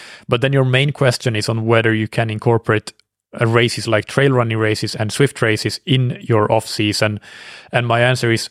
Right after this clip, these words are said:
most definitely yes. Uh, but then keep in mind that this is kind of the connection you made to V O two max. Uh,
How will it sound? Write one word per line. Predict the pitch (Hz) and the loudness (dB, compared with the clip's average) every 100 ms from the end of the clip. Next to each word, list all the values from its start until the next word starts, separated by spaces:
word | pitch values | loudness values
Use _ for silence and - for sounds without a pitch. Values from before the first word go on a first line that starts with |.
| - | -4
most | 123 127 135 - - | 2 4 2 0 -4
definitely | 127 117 113 104 110 107 - | -2 0 -2 -2 0 -2 -4
yes. | - 117 120 104 - - - _ | -6 0 2 0 -4 -6 -10 _
Uh, | - 110 104 | -2 2 0
but | 104 113 107 - | 0 0 0 -2
then | 120 117 113 117 | -2 -2 -2 -6
keep | - 120 | -6 -4
in | 107 | -2
mind | 113 110 104 | 0 0 0
that | 104 | -2
this | 110 107 | -4 -4
is | |
kind | - 110 | -2 -2
of | 104 | 0
the | 104 104 | 0 0
connection | - 117 107 - | 0 -2 -2 -4
you | 104 104 | -6 -2
made | 104 104 - | -2 -2 -4
to | - 104 | -6 -4
V | 104 101 | -2 -2
O | |
two | - 101 | -2 -2
max. | 117 120 - - - - - - _ | 0 0 -2 -8 -12 -20 -20 -20 _
Uh, | 165 | -8